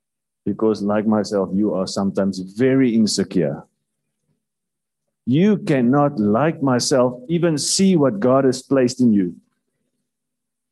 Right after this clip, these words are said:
But some people around you can see it,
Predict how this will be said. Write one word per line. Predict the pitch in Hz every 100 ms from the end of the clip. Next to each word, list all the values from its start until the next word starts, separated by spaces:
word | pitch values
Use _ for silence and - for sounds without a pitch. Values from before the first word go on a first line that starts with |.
| _ _ _ _ _ _ _ _ _ _ _ _ _ _
But | 117 160
some | - - 226 240 233
people | 202 170 180
around | 151 135 175 175
you | 147 147
can | 147 139
see | - - 226 147
it, | 92 76 -